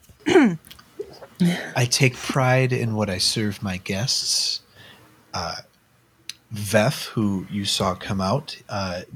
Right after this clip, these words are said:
Speaker 2: runs a mighty fine kitchen for me here. So, uh, we will have plenty to eat and talk over, um, coming,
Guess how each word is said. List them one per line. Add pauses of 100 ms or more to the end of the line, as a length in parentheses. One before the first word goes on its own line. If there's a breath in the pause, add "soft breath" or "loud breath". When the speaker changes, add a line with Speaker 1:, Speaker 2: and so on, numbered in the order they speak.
(720)
Speaker 2:
runs
a
mighty
fine
kitchen
for
me
here.
So, (680 loud breath)
uh, (260)
we
will
have (720 soft breath)
plenty
to (140)
eat
and
talk
over, (560 soft breath)
um, (1500)
coming,